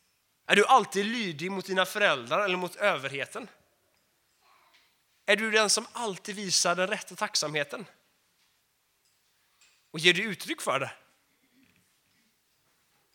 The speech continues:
Jag tror att vi är så inkrökta i oss själva. Som vi sa, som jag sa i starten, i och med syndafallet så blir den här kärleken som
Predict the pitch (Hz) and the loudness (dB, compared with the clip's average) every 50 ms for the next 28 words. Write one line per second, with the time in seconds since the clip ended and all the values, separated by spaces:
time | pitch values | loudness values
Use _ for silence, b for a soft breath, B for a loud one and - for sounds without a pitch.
0 | _ _ _ _ _ _ _ _ _ _ _ _ _ _ _ _ _ _ _ - | _ _ _ _ _ _ _ _ _ _ _ _ _ _ _ _ _ _ _ -4
1 | 175 196 - - 196 196 - - 170 175 165 156 151 156 - - - _ _ _ | -4 -4 -2 0 -2 -2 -2 0 2 4 4 4 4 2 -4 -14 -20 _ _ _
2 | _ _ _ _ _ _ _ - - - 180 170 - - - 247 208 196 165 147 | _ _ _ _ _ _ _ -4 -2 -2 -2 -2 -6 -10 -12 -8 -6 -6 -6 -6
3 | 120 107 - - 160 151 139 117 104 110 - - - - 170 175 170 - _ - | -10 -12 -12 -12 -8 -4 -4 -4 -4 -4 -8 -14 -8 -6 -6 -8 -8 -14 _ -12
4 | 180 165 151 151 147 - - - 185 156 127 117 117 127 - - _ _ _ _ | -8 -4 -2 0 0 -2 -2 -2 -4 -4 -4 -8 -12 -16 -20 -20 _ _ _ _
5 | - - 185 180 185 175 - 196 180 190 180 175 175 180 - - 180 165 170 - | -10 -8 -6 -4 -2 -2 0 0 0 0 0 -2 -2 -2 -2 0 0 0 0 -2
6 | - 180 160 165 165 - 170 175 175 B B B B 165 175 180 185 175 - - | -2 -2 -4 -4 -6 -8 -10 -10 -10 B B B B -4 -4 -2 -2 0 -2 0
7 | 208 185 151 139 143 - - 156 147 139 170 190 - - - b b b b - | -2 -2 -2 -4 -6 -4 -2 -4 -4 -2 -4 -8 -8 -12 -20 b b b b -4
8 | - 185 185 185 180 170 175 170 165 165 165 160 - - 202 190 180 147 135 135 | -2 2 4 4 4 4 0 2 2 2 4 4 4 6 6 6 6 6 4 0
9 | 127 127 127 - 175 190 190 170 - - 170 165 | -4 -6 -2 0 0 0 0 0 -2 -2 -2 -2